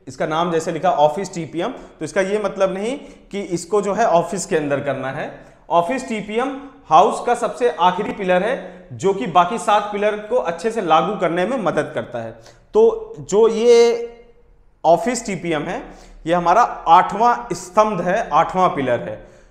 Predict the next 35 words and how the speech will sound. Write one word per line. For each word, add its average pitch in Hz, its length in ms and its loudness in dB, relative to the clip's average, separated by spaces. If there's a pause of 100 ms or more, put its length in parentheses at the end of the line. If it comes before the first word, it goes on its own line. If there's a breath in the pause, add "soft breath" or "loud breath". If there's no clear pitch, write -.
(160 soft breath)
इसका 240 220 2
कार्य 240 320 6
क्या 240 160 0
होता 208 300 2
है? 269 400 -4
जो 220 240 -2
ऊपर 226 280 2
के 269 120 0
सातों 220 440 0
pillars 175 440 2
थे, 196 80 -4
जो 175 100 -2
मैं 170 160 0
भी 180 100 0
आपको 175 280 4
सातों 180 320 -2
points 160 380 -2
बता 147 260 4
रहा 135 180 2
था 143 100 -6
major, 131 280 -2 (480 loud breath)
तो 240 80 2
वहां 202 400 4
पे 254 140 0
क्या 202 200 2
है, 240 500 0
उनको 247 720 -2
सही 202 320 0
तरीके 196 460 -2
से 247 140 -8
चलाने 180 540 0
का 208 80 -2
कार्य 180 400 2
जो 147 240 -4
है 262 280 -4